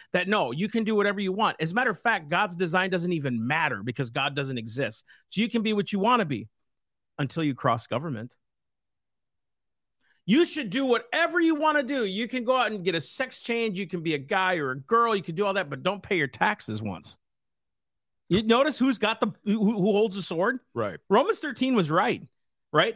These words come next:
Speaker 1: They bear the sword and they'll come after you, right?
Speaker 2: Go with that, 'cause I, I've
Speaker 1: Because
Speaker 2: got a
Speaker 1: here's,
Speaker 2: point
Speaker 1: here's,
Speaker 2: on Romans
Speaker 1: here's the
Speaker 2: thirteen.
Speaker 1: issue. Romans thirteen is very clear that that was written to a government that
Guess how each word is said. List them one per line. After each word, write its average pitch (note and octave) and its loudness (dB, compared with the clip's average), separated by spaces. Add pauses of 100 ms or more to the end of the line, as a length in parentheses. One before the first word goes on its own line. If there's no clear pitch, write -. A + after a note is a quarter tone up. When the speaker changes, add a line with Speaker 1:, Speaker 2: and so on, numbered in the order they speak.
Speaker 1:
They A3 2
bear A#3 2
the G3+ 0
sword D#3+ -2 (380)
and D3+ 4
they'll B3 0
come G3+ 2
after B3 -2
you, G2 -6 (520)
right? E3+ 2 (260)
Speaker 2:
Go F3 2
with C#3+ -2
that, G2 -4
'cause B2 -4
I, C#3+ -2 (160)
I've C3 -4
Speaker 1:
Because G#3 2
Speaker 2:
got G3+ -2
a - -2
Speaker 1:
here's, B3 -2
Speaker 2:
point A3 -2
Speaker 1:
here's, G3+ 0
Speaker 2:
on F#3+ -12
Romans - -6
Speaker 1:
here's C4 2
the A3+ -6
Speaker 2:
thirteen. A#3+ -2
Speaker 1:
issue. F3 -6
Romans B3 0
thirteen A3+ 0
is E3 0
very E3 2
clear A#2+ -2 (380)
that E3+ 0
that A#3+ 0
was A3 2
written F#3+ 2
to F3 0
a E3 0
government F#3+ 0
that D#3+ 0